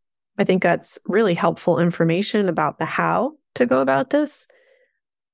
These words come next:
I wondered, though, after you finished the study, was there anything you could say in the analysis about those who did do well on tapering versus those who did not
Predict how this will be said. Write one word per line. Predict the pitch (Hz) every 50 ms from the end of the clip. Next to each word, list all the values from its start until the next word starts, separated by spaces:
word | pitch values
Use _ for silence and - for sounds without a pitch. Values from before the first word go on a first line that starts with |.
| _ _ -
I | - 269
wondered, | 277 277 311 311 330 330 - -
though, | 247 226 214 196 180 175 175 - -
after | - 185 202 170 - - 294 277 262 240 226 208
you | 185 175 175 190 190 190 190 190 180 175 175 175 175 170 - - _ _ _ _ -
finished | 240 247 233 220 - -
the | - 185
study, | - - - 247 233 220 185 170 175 170 - - _ _ _ -
was | - 185 214 247 240
there | 285 311
anything | 392 403 - 415 381 320 277
you | 262 254
could | - - 214 170
say | - - 196 185 185 202 208
in | 214 202 190
the | 185 180
analysis | 175 165 170 175 170 180 202 202 - - 226 226 220 -
about | 202 170 170 160 - - -
those | 180 185 180 180 175
who | - - - 175 165 160 - - - _ _ _ _ _ _ _ - - - -
did | - 180 180 190 202 202 214
do | - 240 233
well | 226 233 226 226 226
on | 233 233 226
tapering | - - 220 220 220 226 226 220 208 180
versus | 170 175 165 - - 175 170
those | - 185 175 175 170 -
who | - 170
did | 160 - 180 165 -
not | 170 170 165 170 175 185 202 233 214